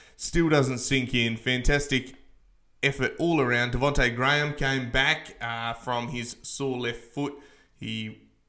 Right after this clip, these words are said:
did play to a bit of a minutes limit, but, uh, otherwise was very good. He only played twenty-one minutes on the night, and, um,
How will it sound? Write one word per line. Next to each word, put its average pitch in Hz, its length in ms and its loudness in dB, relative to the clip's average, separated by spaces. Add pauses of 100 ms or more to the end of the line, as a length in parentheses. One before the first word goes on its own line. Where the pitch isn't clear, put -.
(680)
did 214 240 -10
play 185 200 -4
to 156 120 -2
a - 20 -2
bit 147 160 -4
of 135 80 -6
a 120 40 -8
minutes 117 300 -6
limit, 151 360 -10
but, 139 240 -6
uh, 127 60 0
otherwise 120 680 -2
was 113 300 -8 (100)
very 120 400 -2
good. 117 100 -6
He 131 80 -4
only 131 120 -6
played 113 240 -6
twenty-one 117 400 -6
minutes 120 240 -10
on 117 120 -4
the 123 60 -2
night, 165 380 4
and, 139 240 2
um, 135 280 6